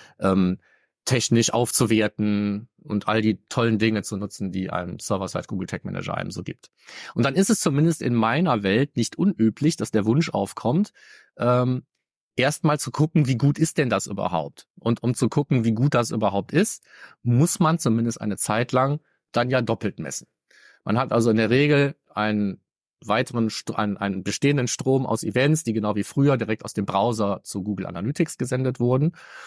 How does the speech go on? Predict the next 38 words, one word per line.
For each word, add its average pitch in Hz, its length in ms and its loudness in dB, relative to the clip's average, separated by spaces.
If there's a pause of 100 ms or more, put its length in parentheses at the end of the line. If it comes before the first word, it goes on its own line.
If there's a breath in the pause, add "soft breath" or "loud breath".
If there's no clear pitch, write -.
(220 loud breath)
Und 98 160 0
man 123 160 2
will 143 100 6
einen 110 220 4
neuen 127 260 4
Strom 139 380 0
etablieren, 123 480 0
der 107 80 2
die 107 80 0
gleichen 113 400 0
Events 113 340 2
dann 110 160 0
über 101 180 -2
den 90 140 -4
eigenen 90 540 -4
Google 87 320 -6 (300)
Tag 156 180 0
Manager, 135 300 2
den 117 120 0
serverseitigen, 107 800 0
sendet, 101 420 0 (300 soft breath)
um 123 220 4
es 120 100 -2
von 113 160 0
da 113 160 2
aus 113 220 -2
dann 104 180 0
zum 107 140 0
Beispiel 87 420 -2
in 98 140 -6
eine 95 320 -6
andere 104 320 0
G 85 160 -8
A 82 80 -6
vier 107 220 -2
Property 127 440 -6
zu 147 140 -2
packen, 233 400 -4